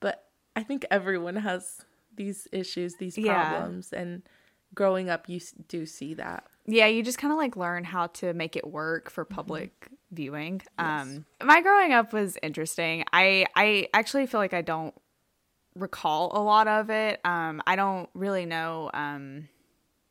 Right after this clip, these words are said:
Speaker 2: too much of, like, what maybe, I don't, like, if I'm repressing parts of it or what
Speaker 1: Mm-hmm.
Speaker 2: exactly, but I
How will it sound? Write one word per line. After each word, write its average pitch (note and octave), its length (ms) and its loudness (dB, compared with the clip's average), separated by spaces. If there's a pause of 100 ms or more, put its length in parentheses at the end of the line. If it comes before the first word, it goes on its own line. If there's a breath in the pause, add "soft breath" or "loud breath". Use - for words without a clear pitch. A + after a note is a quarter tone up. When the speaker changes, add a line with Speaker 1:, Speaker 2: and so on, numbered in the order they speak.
(520 soft breath)
Speaker 2:
too D#4+ 140 2
much B3+ 180 6
of, A3 80 0
like, F3 200 2
what E3 180 -2
maybe, E3 640 -4
I E3+ 100 2
don't, E3 240 -2
like, F#3 200 -4 (120)
if F#3 180 -4
I'm E3 220 -2
repressing E3+ 800 -2 (220 loud breath)
parts F#3+ 320 2
of F#3 180 4
it E3+ 320 2
or F3 80 0
what E3 180 2
Speaker 1:
Mm-hmm. E3+ 40 0
Speaker 2:
exactly, D#3+ 580 0
but D#3+ 200 -6
I F3 400 2